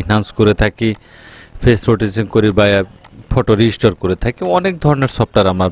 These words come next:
ব্যবহার করে থাকি। অনেক সময় ফ্রি রয়েছে কিংবা পেইড রয়েছে, এরকম অনেক ধরনের ক্যাটাগরির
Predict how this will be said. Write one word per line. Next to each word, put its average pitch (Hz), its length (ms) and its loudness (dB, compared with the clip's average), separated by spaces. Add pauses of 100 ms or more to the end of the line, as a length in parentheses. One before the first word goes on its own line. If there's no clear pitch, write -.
ব্যবহার 87 360 2
করে 98 240 2
থাকি। - 200 -8 (1160)
অনেক 120 180 -2
সময় 147 240 2
ফ্রি 123 220 0 (100)
রয়েছে 143 260 2 (140)
কিংবা 107 220 0 (100)
পেইড 104 180 2 (120)
রয়েছে, 92 300 -2
এরকম 131 260 -4 (100)
অনেক 113 140 -4 (100)
ধরনের 101 320 -2
ক্যাটাগরির 101 500 -2